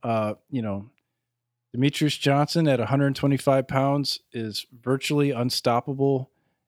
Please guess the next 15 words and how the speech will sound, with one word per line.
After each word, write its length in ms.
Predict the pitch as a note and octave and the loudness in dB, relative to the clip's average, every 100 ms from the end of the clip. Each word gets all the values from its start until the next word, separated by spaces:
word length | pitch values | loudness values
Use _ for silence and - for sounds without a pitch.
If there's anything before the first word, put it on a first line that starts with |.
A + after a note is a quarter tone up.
| _ - | _ -10
And, 560 | A#2 A2+ A2 A2 G#2+ - _ _ _ _ _ _ _ _ _ - | -6 -4 -2 -4 -8 -16 _ _ _ _ _ _ _ _ _ -8
uh, 280 | B2 A#2+ A#2+ | -6 -6 -2
kinda 220 | F#3+ A#3+ | 0 0
saw 220 | - G#3+ | 4 4
it 100 | G3 | 4
coming. 320 | - F3 D3 | 2 2 2
I, 220 | A#2 A#2 A#2 | 0 0 2
I, 260 | C3 C3+ C#3+ | 2 0 -2
I, 120 | C3 C3+ | -2 2
my 160 | D3 | 2
first 320 | D3 G3+ G#3+ - | 4 2 2 2
time 220 | F#3+ E3+ | 2 4
watching 260 | D#3 D#3 | 4 2
Demetrius 480 | C#3+ C#3 D3 C#3+ B2+ | -2 0 0 0 -4
Johnson 600 | - B2 B2+ - A2 G#2+ | -2 -2 -2 -4 -8 -10